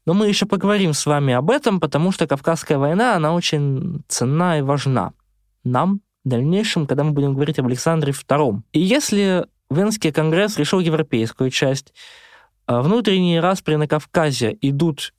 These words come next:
вялотекуще, почти полвека, то именно восточные границы, а,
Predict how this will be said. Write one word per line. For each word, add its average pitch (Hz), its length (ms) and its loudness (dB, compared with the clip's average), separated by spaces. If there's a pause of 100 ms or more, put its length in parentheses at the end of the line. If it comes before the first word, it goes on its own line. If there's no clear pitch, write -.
(320)
вялотекуще, 147 1000 0 (320)
почти - 320 0
полвека, 123 680 0 (380)
то 220 380 2 (340)
именно 180 240 2
восточные 170 640 0
границы, 165 840 0 (300)
а, 104 580 0